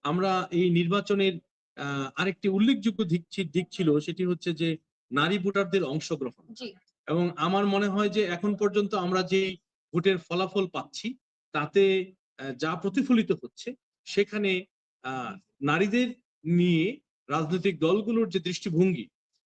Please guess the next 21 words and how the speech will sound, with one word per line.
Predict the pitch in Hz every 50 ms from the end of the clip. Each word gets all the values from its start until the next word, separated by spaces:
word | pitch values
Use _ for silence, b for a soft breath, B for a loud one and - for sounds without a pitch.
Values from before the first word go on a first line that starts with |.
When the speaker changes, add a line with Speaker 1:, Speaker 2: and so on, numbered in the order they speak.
| _ _ _ _ _ _ _ _
Speaker 1:
আহ, | 143
এবং | 143 143 - - 151 156 151 160 160 156 156 160 151
সেই | - - - - 196 208 208
দৃষ্টিভঙ্গি | 165 208 208 - - 233 196 202 208 202 185
যা | 175 185 175
নির্বাচনের | 175 180 175 185 180 - 185 175 180 160
আগে | 143 160 156 160 160 151 - _ _ _ _
তাদের | - 143 143 151 170
ইশতেহার | 165 - - - 185 160 151 160 160 151
কিংবা | 156 - 165 156 151 156
তাদের | 147 147 143 143 147 139 135
যে, | 131 139 135 135 127 - _ _ _ _ _
আহ, | - 110 110 104 107 107 104 98 _ -
সভা | - - 147 131 147 143
সমিতিতে | 139 - 160 156 151 143 147 139 139 143
তাদের | 135 139 131 131 135 127
ভোট | 120 143 156 - _
প্রার্থনার | - 147 139 - - 185 175 170 160
ক্ষেত্রে | 165 165 151 - _ 147 135
যেই, | 135 139 131 123 123 - _ _ _ _ _ _ _ _
আহ, | - 113 - _